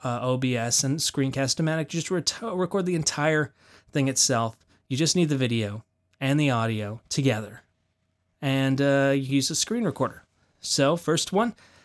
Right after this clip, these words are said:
get the video A S A P. Step two, pull the audio off the video.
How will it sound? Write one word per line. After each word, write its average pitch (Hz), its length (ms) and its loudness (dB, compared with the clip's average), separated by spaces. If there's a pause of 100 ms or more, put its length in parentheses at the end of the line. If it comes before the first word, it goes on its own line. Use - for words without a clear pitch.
(120)
get 147 180 0
the 160 100 4
video 156 360 4
A 139 160 0
S 143 220 2
A 139 100 2
P. 113 220 -6
Step 180 320 0
two, 247 400 4 (320)
pull 247 260 4
the 220 200 2
audio 180 600 4
off 123 360 -2 (160)
the 156 160 2
video. 151 460 0